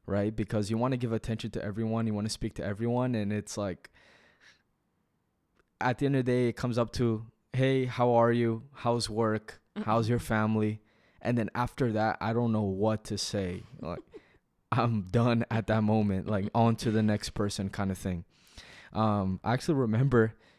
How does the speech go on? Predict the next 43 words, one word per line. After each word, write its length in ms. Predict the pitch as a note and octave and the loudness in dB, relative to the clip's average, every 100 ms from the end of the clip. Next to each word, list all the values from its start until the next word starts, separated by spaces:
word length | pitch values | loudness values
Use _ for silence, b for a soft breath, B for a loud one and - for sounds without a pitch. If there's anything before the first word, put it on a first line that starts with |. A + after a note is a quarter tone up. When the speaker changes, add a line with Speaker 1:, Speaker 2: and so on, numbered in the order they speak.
| b b b | b b b
Speaker 1:
uh, 320 | A2+ A2+ G#2 G#2 _ _ _ _ _ _ _ _ - | -4 -2 -4 -8 _ _ _ _ _ _ _ _ -8
I 100 | A2+ | -6
think, 160 | B2+ | -2
like, 140 | A#2+ A2 | -2 -2
a 40 | |
month 280 | G2+ G2+ G#2+ | -2 -2 -2
ago 240 | G#2 G#2+ A2 | -2 0 0
or 120 | G2 | -2
a 40 | |
month 220 | F#2+ F#2+ | -4 -6
and 100 | F2+ | -6
a 40 | F2+ | -6
half 200 | G2 - | -6 -6
ago, 300 | G#2+ A2+ B2 _ _ _ _ _ _ | -2 -2 -2 _ _ _ _ _ _
we 140 | G#2+ G2+ | -6 -4
had 260 | G#2+ G#2+ | -2 -2
a, 160 | G#2+ G#2+ | 0 0
uh, 100 | G2 | -2
guest 260 | F#2 G2+ - | -2 -4 -2
speaker 300 | A2 G#2 G#2 | -4 -4 -6
come 260 | - G2 | -4 -4
here 280 | F#2+ F#2 G2 _ _ | -2 -4 -6 _ _
to 100 | - | -6
our 100 | G2 | -4
church, 400 | - - F#2 - | -4 -2 -4 -4
and 220 | - G2 | -6 -4
he, 240 | F#2+ F#2+ F2+ _ - | -4 -6 -6 _ -8
and 140 | G#2 | -6
she 120 | B2 | -4
had 120 | A2 | -4
a 60 | G#2 | -4
son, 420 | - B2 G#2 G2 - b b b b b b | -4 -2 -2 -4 -8 b b b b b b
and, 280 | F#2+ G2 F#2 | -4 -2 0
uh, 180 | F#2+ F2 | -2 -4
Speaker 2:
Oh. 240 | D3+ D3 D#3 - | -8 -14 -18 -10
Speaker 1:
he 240 | - B2 | -2 -2
didn't, 440 | A2 A2+ A2 G2+ - | 0 0 0 -2 -4
uh, 260 | F2 F#2 - - _ - | -4 -4 -8 -20 _ -4
you 100 | A#2 | -2
know, 120 | G2 | 0
we 140 | G2+ | 0
live 180 | C3+ C3+ | 0 2
in, 120 | A#2 | 0